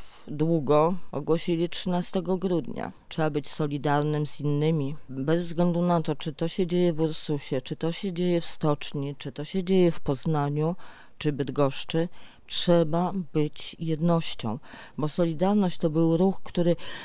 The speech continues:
nie był tylko, tak jak chciano, żeby podzielić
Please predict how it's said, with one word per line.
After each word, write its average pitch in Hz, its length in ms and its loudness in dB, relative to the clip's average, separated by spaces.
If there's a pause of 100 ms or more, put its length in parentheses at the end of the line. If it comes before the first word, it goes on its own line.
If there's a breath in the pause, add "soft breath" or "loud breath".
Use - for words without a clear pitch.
(120)
nie 214 260 12
był 190 240 6
tylko, 135 640 2
tak 185 200 0
jak 190 180 2
chciano, 170 440 0
żeby 147 260 -2
podzielić 170 720 -2